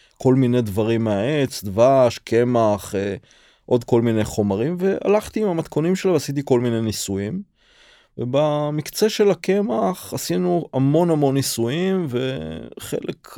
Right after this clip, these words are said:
בסוף הצלחנו להפיק קמח, אבל העבודה הייתה כל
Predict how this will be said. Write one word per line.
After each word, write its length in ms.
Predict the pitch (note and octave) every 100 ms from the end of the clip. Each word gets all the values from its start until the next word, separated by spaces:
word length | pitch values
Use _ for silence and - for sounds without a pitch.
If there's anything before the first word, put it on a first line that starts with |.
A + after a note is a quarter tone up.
| - _ _ _ - -
בסוף 360 | B2+ - A3
הצלחנו 420 | G#3 F#3+ F#3 E3+ B2+
להפיק 400 | G#2+ - F#2+ -
קמח, 540 | G#2 A2+ D3 - - _ _ _ _ G#2+
אבל 240 | A#2+ B2
העבודה 380 | A#2+ A#2+ C#3 F#3+
הייתה 220 | F#3+ F3 - -
כל 320 | - G#3+